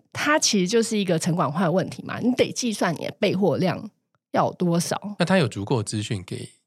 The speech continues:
Speaker 2: 给公司吗？比如说他假设今天卖了一百个，他会不会及时的回馈给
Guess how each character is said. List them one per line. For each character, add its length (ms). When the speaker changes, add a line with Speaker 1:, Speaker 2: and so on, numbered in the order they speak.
Speaker 2:
给 120
公 200
司 180
吗？ 140
比 100
如 60
说 140
他 120
假 120
设 120
今 120
天 100
卖 140
了 60
一 40
百 220
个， 140
他 100
会 60
不 40
会 80
及 200
时 180
的 80
回 140
馈 200
给 100